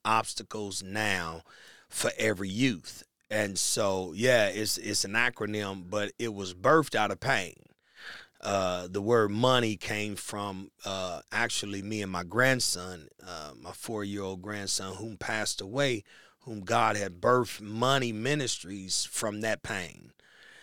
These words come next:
And, um, as me and my grandson would play Nerf basketball, um, every time he would score, I would say, "Money." And when, when I would score, he would say, "Money." And so it would, came from a period of time where, man, I was so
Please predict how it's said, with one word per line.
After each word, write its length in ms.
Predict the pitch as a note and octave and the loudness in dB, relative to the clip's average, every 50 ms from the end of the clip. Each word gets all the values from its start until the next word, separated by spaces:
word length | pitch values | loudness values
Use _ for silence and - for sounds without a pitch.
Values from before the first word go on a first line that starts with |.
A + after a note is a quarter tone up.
| - - - _ | -20 -20 -14 _
And, 360 | - A2 G#2 G2+ G2 F#2 - - - | -2 -2 0 0 -2 -6 -8 -8 -6
um, 460 | G#2 G2+ F#2 F2+ F2 E2+ D#2 D2 - _ _ _ _ - | -4 -4 -4 -4 -8 -10 -14 -20 -20 _ _ _ _ -6
as 220 | A2 G#2 G2 G#2+ | -4 -4 -2 -2
me 160 | A#2+ B2+ C3 B2+ | 0 0 0 0
and 80 | A#2 | 2
my 100 | A2 A2 | 0 0
grandson 540 | G#2+ G#2 C3 C#3+ C3+ A#2+ - - A#2+ A2 A2 | 0 2 2 2 2 2 2 0 -2 -2 -4
would 140 | A2 G2+ - | -4 -6 -6
play 460 | - A#2 A#2 A2+ A2+ A2 G#2 G2 F#2 - | -4 -2 0 0 0 0 -2 -6 -8 -10
Nerf 340 | G#2 G2+ A2+ A2+ A2 G2+ F#2 | -4 -2 0 0 0 -2 0
basketball, 920 | G#2+ A#2 B2 C#3 C#3 - - - G2+ G#2+ G#2+ G2+ G2 F#2+ F#2 F#2+ F#2+ F#2+ _ _ | 2 2 4 4 2 0 -4 -6 -8 -6 -6 -4 -4 -4 -4 -6 -8 -10 _ _
um, 460 | G2+ G#2 G2+ G2 F#2+ F2+ E2 C#2 B1+ _ _ _ _ _ _ _ | -6 -4 -4 -4 -4 -6 -10 -16 -20 _ _ _ _ _ _ _
every 220 | A#2+ A#2 A#2 A#2 - | -2 -2 -2 0 0
time 420 | - A#2+ G#2+ G#2+ G#2+ G2+ G#2 A2 - | 0 0 2 2 0 -2 -4 -6 -10
he 180 | - - C#3 B2+ | -8 -6 -6 -6
would 140 | G#2+ G2 | -4 -2
score, 380 | - - - - C3 B2+ B2 G#2+ | -2 -2 0 0 -2 0 0 0
I 80 | G#2 G#2 | 0 -2
would 140 | G2+ G2 | -2 -2
say, 240 | - - G2+ G2 G2 | -2 -2 -2 -4 -6
"Money." 520 | G2 G#2 C3+ C#3+ D3 C#3+ C3+ B2+ B2 A2+ - - - - - - - - - _ - | -4 0 2 4 4 4 2 0 -2 -4 -6 -10 -18 -20 -20 -20 -20 -20 -20 _ -10
And 460 | F#2+ G2+ G#2 G#2+ G#2 G2 G2 F#2+ F#2+ | -6 -4 -2 -2 -2 -4 -6 -6 -4
when, 220 | G2+ G#2 G#2+ G#2+ G2+ | -4 -4 -4 -4 -6
when 160 | G#2 G#2 G#2 | -6 -4 0
I 100 | G#2 A#2 | 2 4
would 160 | D3 D3 C3+ | 4 4 4
score, 380 | - - - - A#2 A2 G#2+ G#2 | 2 2 2 2 2 2 4 2
he 120 | A2 B2+ | 2 0
would 140 | A#2 G#2 G2 | -2 -2 -2
say, 220 | - - G#2+ G2+ G2+ | -2 -2 -2 -4 -6
"Money." 560 | G2+ G#2+ C3+ D3 D3+ D3 C#3 C3 A2+ G#2+ A2 - | -2 0 4 4 6 4 4 2 -2 -4 -6 -8
And 200 | - G#2+ G2+ F#2+ | -10 -10 -6 -4
so 400 | - - - C3 A2+ A2 G#2+ G#2+ - G#2+ | -2 0 0 0 0 0 -2 -4 -2 -2
it 80 | B2 | -2
would, 180 | C3+ C#3 B2+ - | -2 -2 -4 -2
came 300 | - D3 D#3 D#3+ E3 D#3+ | 2 4 4 4 4 2
from 260 | - - D3 B2 A#2+ | 2 0 0 0 -2
a 60 | A2+ | -4
period 320 | G#2 - C3+ C#3+ C#3 C3 A#2 | -6 -4 -2 0 0 0 -2
of 80 | G#2+ - | -2 -2
time 380 | - C#3 C3 B2 A#2+ A#2 A2 | 0 2 2 2 2 0 -2
where, 380 | G#2+ A2+ A2 G#2+ G#2+ G#2 G2+ - - - - - - _ - | -4 -4 -4 -4 -4 -4 -6 -8 -12 -20 -20 -20 -20 _ -6
man, 120 | A2+ A2+ | 0 2
I 40 | A#2+ | 2
was 160 | A#2 A#2 A#2 | 4 4 2
so 240 | - - C3+ C3+ D3+ | 2 2 2 0 0